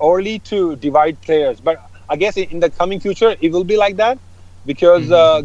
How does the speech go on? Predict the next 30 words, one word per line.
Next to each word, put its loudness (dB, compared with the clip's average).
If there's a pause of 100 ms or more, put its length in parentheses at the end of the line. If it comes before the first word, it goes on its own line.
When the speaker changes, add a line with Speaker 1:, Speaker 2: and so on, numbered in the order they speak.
(140)
Speaker 1:
game -6
itself -2
is -8
very -2
different. -8 (220)
You -12
know, -6
the 0
way -2
you -2
work 2
is -2
different. -4
Your, 2
uh, 0 (600)
your, 4
um, -2 (960)
the -4
way -4
you -6
practice, -2
the 0
way -4
you -6
make -8
a -6
strategy -2
in -8
a -2
five-on-five. 0